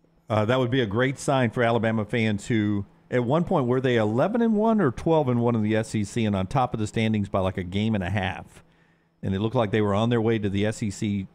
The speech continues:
regular season championship, and then they had the fall off. Something, something hasn't been the same. They played tougher competition at the end, but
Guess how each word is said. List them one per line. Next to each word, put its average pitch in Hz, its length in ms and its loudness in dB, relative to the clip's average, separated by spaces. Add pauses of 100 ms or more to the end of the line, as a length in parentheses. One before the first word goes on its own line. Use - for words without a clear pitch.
regular 113 540 -2
season 98 400 -2
championship, 101 680 -4
and 101 140 -2
then 101 120 0
they 104 120 0
had 101 200 -2
the 90 80 -4
fall 101 340 -6
off. 71 240 -16
Something, 107 400 -2 (380)
something 113 340 -2
hasn't 117 380 0
been 107 120 0
the 98 100 0
same. 95 200 -4
They 87 140 -6
played 104 240 -6
tougher 87 260 -4
competition 123 640 -4
at 113 120 -4
the 110 180 -2
end, 107 160 0
but 82 100 -8